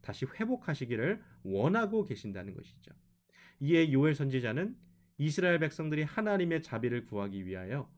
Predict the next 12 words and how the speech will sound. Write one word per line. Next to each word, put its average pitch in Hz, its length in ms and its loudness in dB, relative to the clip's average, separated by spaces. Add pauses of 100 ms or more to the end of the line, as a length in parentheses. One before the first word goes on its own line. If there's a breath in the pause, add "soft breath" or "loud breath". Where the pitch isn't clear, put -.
(280 soft breath)
국가적으로 135 720 2
금식일을 135 640 2
정하고 95 480 -8 (300 soft breath)
거룩한 160 600 4
집회를 127 500 -2
열고 95 400 -4 (380 soft breath)
이스라엘 156 600 4
남녀노소 139 840 2
모든 202 720 8
백성이 151 360 -2
함께 135 300 -2
나와 123 480 -2